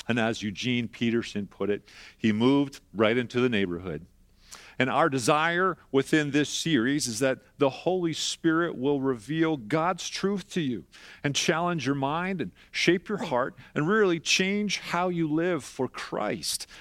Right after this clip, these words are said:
as you prepare to celebrate the birth of our Savior,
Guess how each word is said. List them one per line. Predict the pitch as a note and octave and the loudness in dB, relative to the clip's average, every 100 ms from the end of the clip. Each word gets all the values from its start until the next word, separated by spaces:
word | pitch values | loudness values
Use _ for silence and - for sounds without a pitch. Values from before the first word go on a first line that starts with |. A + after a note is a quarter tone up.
| - | -4
as | B2 C3+ | -4 -2
you | |
prepare | B2+ - - D#3 F3 | -4 -6 -2 0 0
to | C#3 | 0
celebrate | - - E3+ F#3 D#3 D#3 E3 D#3+ | -2 0 0 0 0 -2 -2 -2
the | A#2+ | -8
birth | G2 D3 E3 F#3 - - - | -2 0 0 0 -6 -12 -4
of | B2 A#2 | -2 0
our | C3 C#3 D#3+ D3 | 2 2 0 -4
Savior, | - - A#2 G2 F#2 G2+ | -8 -4 -4 -4 -4 -6